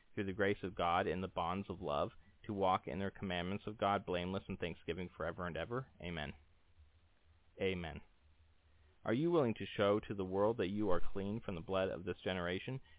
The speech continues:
Do you covenant with me in the name of the Lord Jesus Christ and in the presence of these witnesses that you will love your companions in life as Christ loved the church, that you will cherish each other,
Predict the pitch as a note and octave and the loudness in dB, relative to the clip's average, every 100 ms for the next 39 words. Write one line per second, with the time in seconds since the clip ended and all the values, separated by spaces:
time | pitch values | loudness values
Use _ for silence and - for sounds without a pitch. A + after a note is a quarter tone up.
0 | - - C#3 - G#2+ A2+ A2 D#2 F#2+ G#2 | -14 -4 -4 2 4 4 0 -2 -2 -2
1 | G2+ A#2 A2 F#2+ G#2 G#2 A2 G#2 A2 A2 | -2 -2 -2 -2 -2 0 0 -2 -4 -2
2 | A#2 E2+ F2+ G2 B2+ - - E2 B1+ - | 0 0 -2 -8 -10 -6 0 0 0 -8
3 | - - _ - - - - _ - A2+ | -20 -20 _ -20 -20 -20 -20 _ -14 -4
4 | A2+ A2 G#2+ G#2+ G#2 G2+ - - G2 - | -2 0 0 -2 -2 -4 -6 -12 -8 -4
5 | C3+ B2 F#2 E2+ F#2+ F#2+ G#2 G#2+ A#2+ C#2+ | 0 0 0 -4 -2 -2 -2 -2 -2 -2
6 | F2 - F2 - - A2 G#2 A2+ B2 G#2 | -4 -4 -6 -8 -12 -8 -4 -2 2 0
7 | F#2+ G2 G#2+ G#2+ D2+ F2+ - F#2 G2+ A#2+ | 2 0 0 -2 -6 -8 -6 -4 -2 -4
8 | F#2 E2+ E2 F2+ - D#2+ D#2+ - F2 - | -6 -4 -2 -2 -4 -6 -6 -4 -4 -2
9 | F#2 F#2+ A#2+ D#2+ - F2 - - - - | -4 -4 -4 -10 -4 -4 -4 -12 -20 -16
10 | - A#2 C3 B2 A2 - A2+ F2+ G2+ F#2+ | -8 -4 -2 -2 -4 2 4 4 0 -2
11 | G#2+ F2+ D#2 | 0 0 0